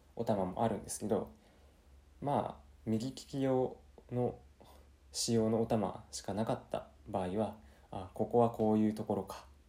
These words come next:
っていう風に、ちょっと、うんって思って、まあ、使うって感じですね。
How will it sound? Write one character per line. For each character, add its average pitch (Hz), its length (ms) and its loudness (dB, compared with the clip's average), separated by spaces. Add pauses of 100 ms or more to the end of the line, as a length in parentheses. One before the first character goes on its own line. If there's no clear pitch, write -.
(260)
っ - 40 -20
て 131 80 -2
い 123 80 2
う - 20 -2
風 117 180 0
に、 104 260 -2 (760)
ち - 80 -2
ょ - 20 -8
っ - 40 -8
と、 - 180 -10 (840)
う 135 40 0
ん 127 80 2
っ - 20 -4
て - 160 -2
思 95 240 2
っ - 20 -4 (280)
て、 127 340 -2
ま 95 120 -4
あ、 - 180 -8
使 - 200 -2
う 101 60 0
っ 101 40 -4
て - 120 -8
感 95 200 -4
じ 90 140 -6
で 95 60 -6
す - 140 -4
ね。 92 180 -8